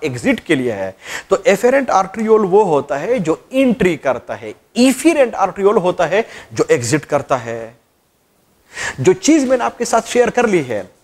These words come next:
कि ये फिफ्टी लूप्स, लेकिन याद रख ले, ये इस Bowman's capsule की कैविटी के अंदर होंगे, वो धागा नहीं है।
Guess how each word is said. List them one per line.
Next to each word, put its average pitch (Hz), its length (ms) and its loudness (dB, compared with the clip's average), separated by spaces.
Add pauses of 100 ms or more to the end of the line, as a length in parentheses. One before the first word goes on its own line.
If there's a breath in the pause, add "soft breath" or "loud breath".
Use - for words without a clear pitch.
(100)
कि 175 60 -6
ये 208 200 2
फिफ्टी 233 720 2
लूप्स, 156 1080 4 (460 soft breath)
लेकिन 196 340 0 (100)
याद 185 480 2
रख 214 180 -2
ले, 143 240 0 (300 soft breath)
ये 135 340 0
इस 262 320 0
Bowman's 233 720 -2
capsule 254 360 -4
की 196 80 0
कैविटी 247 520 2
के 165 120 0
अंदर 254 320 2
होंगे, 95 440 -8 (640)
वो 147 120 4
धागा 208 400 0
नहीं 247 280 -2
है। 117 360 -6